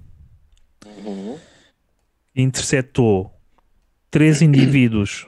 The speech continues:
Speaker 2: <clears throat> num Smart. Pá, at-, at-, atentem só a esta lista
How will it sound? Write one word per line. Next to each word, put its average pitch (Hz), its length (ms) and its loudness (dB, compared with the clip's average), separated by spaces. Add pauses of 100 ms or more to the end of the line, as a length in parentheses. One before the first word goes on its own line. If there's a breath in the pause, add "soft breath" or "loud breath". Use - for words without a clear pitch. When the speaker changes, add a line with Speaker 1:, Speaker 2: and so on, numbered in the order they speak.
Speaker 2:
<clears throat> - 120 -12
num 135 160 4
Smart. 104 760 -4 (1300 loud breath)
Pá, 113 160 -4
at-, 123 240 -6 (160)
at-, 147 320 -4
atentem 180 360 0
só - 180 -2
a 180 40 2
esta 160 240 -2
lista 147 540 -2